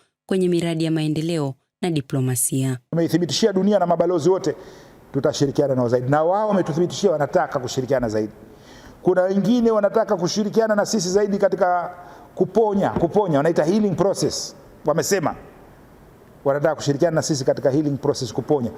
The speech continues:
Speaker 2: Mabalozi wametuhakikishia watatoa mashirikiano na wameomba kukutana pia na wao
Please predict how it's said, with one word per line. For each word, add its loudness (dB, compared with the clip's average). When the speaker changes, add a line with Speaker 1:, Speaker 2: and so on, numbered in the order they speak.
Speaker 2:
Mabalozi 2
wametuhakikishia 0
watatoa 2
mashirikiano 0
na 2
wameomba 0
kukutana 0
pia 0
na 2
wao -2